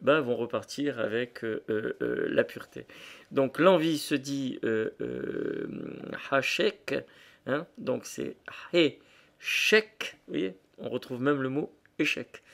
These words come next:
Et oui, quelqu'un qui est dans l'envie se met en position d'échec. C'est quoi ce, ce, cette lettre het en, en, en araméen qui va être ce tronçon pour ses racines, pour, pour ce puits, pour ce métifta, pour cette métifta ? Donc ce het, c'est, euh, euh, les barrières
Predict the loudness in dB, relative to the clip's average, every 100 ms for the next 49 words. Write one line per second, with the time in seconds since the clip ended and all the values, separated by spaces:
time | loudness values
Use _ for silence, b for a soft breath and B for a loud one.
0 | b b 2 2 2 -2 2 0 2 2
1 | 4 2 -2 -8 -6 -4 -2 -2 -2 -4
2 | -4 -6 -4 -2 -4 B B B -2 0
3 | 2 0 -4 -4 0 2 2 0 -8 -6
4 | -8 -8 -8 0 -2 0 -4 -2 4 4
5 | 4 -18 B B B -2 0 0 -2 -4
6 | -4 -2 -2 0 0 -2 -4 -2 -2 -2
7 | -10 -10 -4 -2 -2 -2 -6 -6 B B
8 | B -8 -4 2 4 4 4 0 -2 -4
9 | -10 -10 -10 -2 -4 -2 -4 -4 -4 -8
10 | -4 -2 -2 -4 -2 4 4 2 -8 -4
11 | -4 -4 -6 0 0 0 B B B B
12 | 2 2 0 0 6 4 4 0 0 0
13 | -2 -2 -2 0 -2 -2 0 4 8 8
14 | 6 2